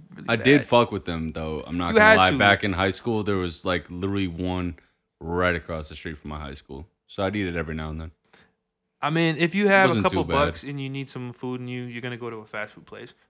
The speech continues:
Speaker 1: But if I did, if I had a couple bucks and I, you know, I needed some food and there was only Arby's around, uh, I would
Speaker 2: Probably just starve.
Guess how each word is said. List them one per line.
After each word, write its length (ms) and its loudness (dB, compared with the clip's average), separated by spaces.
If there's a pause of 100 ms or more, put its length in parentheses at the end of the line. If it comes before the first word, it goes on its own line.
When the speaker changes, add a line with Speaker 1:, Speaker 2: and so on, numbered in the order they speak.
(120)
Speaker 1:
But 160 -2
if 120 -8
I 120 -2
did, 380 -6
if 380 -20
I 60 2
had 80 2
a 40 -2
couple 220 -10
bucks 360 -6
and 120 -6
I, 260 -4 (120)
you 140 -10
know, 360 -8
I 80 -10
needed 240 -4
some 120 -10
food 320 -6
and 80 -6
there 80 -6
was 100 -12
only 220 -10
Arby's 360 -8
around, 380 -2 (1300)
uh, 200 -8 (280)
I 20 -14
would 100 -12
Speaker 2:
Probably 200 -2
just 160 -10
starve. 320 -8